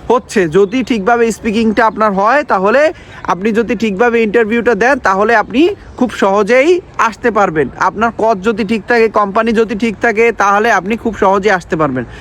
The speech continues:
আর স্টুডেন্টের ক্ষেত্রে নাইনটি নাইন পার্সেন্ট ভিসা হয়। ঠিকভাবে ইন্টারভিউ দিলে, মোটামুটি টিউশন ফি, আহ, যেটা ইউনিভার্সিটির রিকোয়ারমেন্ট আছে, সেটা দিয়ে দিলে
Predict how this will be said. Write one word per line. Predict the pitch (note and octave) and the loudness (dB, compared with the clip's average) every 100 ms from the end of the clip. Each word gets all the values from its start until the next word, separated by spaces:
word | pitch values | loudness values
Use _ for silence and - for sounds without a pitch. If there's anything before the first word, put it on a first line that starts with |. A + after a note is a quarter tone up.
| - - | -18 -2
আর | G#3 G#3+ A3+ | 0 0 -2
স্টুডেন্টের | - A#3 B3+ A#3 A#3+ | -2 -2 0 0 -2
ক্ষেত্রে | B3+ A3+ A#3 B3+ | -2 -2 2 2
নাইনটি | A3 G#3+ A3+ B3 | 2 0 0 -2
নাইন | A#3 A3 A#3 | 2 2 0
পার্সেন্ট | A3 A#3 - A3+ F#3 | 0 -2 0 0 0
ভিসা | F#3+ A3 | 0 0
হয়। | F#3 F#3+ D#3+ B2 - - - - - - - - - | 2 0 0 -6 -16 -20 -20 -18 -18 -18 -20 -16 -4
ঠিকভাবে | A#3 G3+ B3 B3 C4 | -4 0 0 2 0
ইন্টারভিউ | G#3+ B3+ A3 B3+ | 2 0 2 0
দিলে, | A#3 B3+ B3 B3+ B3+ - - - | 0 2 4 4 4 0 -12 -2
মোটামুটি | F3+ G3+ A3+ A#3 A3 | 0 2 2 2 -2
টিউশন | G#3+ B3 A#3 B3+ B3 - | -2 -2 2 0 0 -2
ফি, | B3+ B3+ B3+ A3 | 0 2 0 -2
আহ, | - G3+ G3 | 0 0 2
যেটা | F3 G#3 A#3+ A#3 A3+ - - - - | 2 2 4 2 0 -6 -20 -14 -2
ইউনিভার্সিটির | G3+ A3+ A#3+ - B3 | 2 4 2 0 0
রিকোয়ারমেন্ট | A3 A3 B3 B3 B3 A#3+ | 0 2 2 2 2 2
আছে, | A#3+ B3+ A#3 | 0 0 0
সেটা | A#3 G3+ A#3+ | 0 0 0
দিয়ে | G3+ A#3+ | 0 0
দিলে | G#3 B3 B3+ C4 | 0 2 2 2